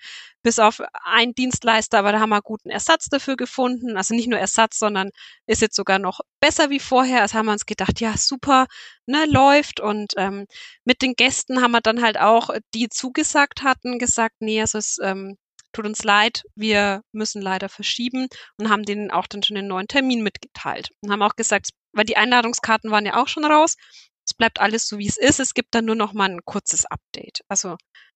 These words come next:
hat noch alle gebeten, dass sie ihre Karten aufheben. Ja, und dann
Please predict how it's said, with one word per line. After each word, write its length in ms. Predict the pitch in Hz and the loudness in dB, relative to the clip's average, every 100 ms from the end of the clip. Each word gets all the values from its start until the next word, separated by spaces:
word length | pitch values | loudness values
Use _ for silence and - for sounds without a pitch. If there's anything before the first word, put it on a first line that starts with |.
| _ | _
hat 200 | 214 - | -2 0
noch 100 | 196 | -4
alle 240 | - 202 202 | -2 -6 -6
gebeten, 480 | 208 - 240 - | -8 -2 -2 -2
dass 140 | 190 - | -4 -4
sie 80 | - | -6
ihre 180 | 190 | -10
Karten 380 | 180 214 196 - | -6 -4 -4 -2
aufheben. 960 | - 269 269 - 240 226 226 214 214 214 _ _ _ _ _ _ _ | 4 6 6 -2 -2 -2 -4 -8 -8 -12 _ _ _ _ _ _ _
Ja, 320 | 285 175 185 - _ | -4 -2 -4 -10 _
und 220 | 233 208 | -16 -8
dann 240 | 202 185 | -6 -6